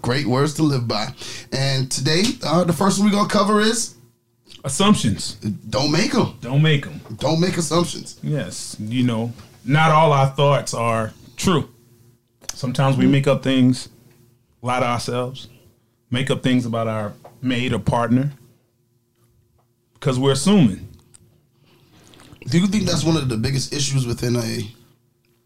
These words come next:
Speaker 1: relationship,
Speaker 2: I think
Speaker 1: one of the biggest
Speaker 2: communication is one, the main,
Speaker 1: Mm-hmm.
Speaker 2: and assuming, assuming can get you,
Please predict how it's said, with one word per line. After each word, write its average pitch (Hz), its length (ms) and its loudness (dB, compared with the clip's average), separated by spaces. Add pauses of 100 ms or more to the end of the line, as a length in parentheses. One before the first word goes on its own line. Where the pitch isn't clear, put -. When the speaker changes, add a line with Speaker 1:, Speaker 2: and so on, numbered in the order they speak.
(320)
Speaker 1:
relationship, 123 560 -4 (340)
Speaker 2:
I 127 120 0
think 143 180 2
Speaker 1:
one 135 120 4
of 139 60 6
the 135 60 6
biggest 123 100 0
Speaker 2:
communication 139 360 2
is 117 140 0
one, 127 480 4 (140)
the 117 80 -8
main, 147 460 4 (360)
Speaker 1:
Mm-hmm. 107 300 2 (380)
Speaker 2:
and 113 560 -2
assuming, 208 1300 4 (1200)
assuming 240 480 2
can 165 120 6
get 151 200 2
you, 127 80 -6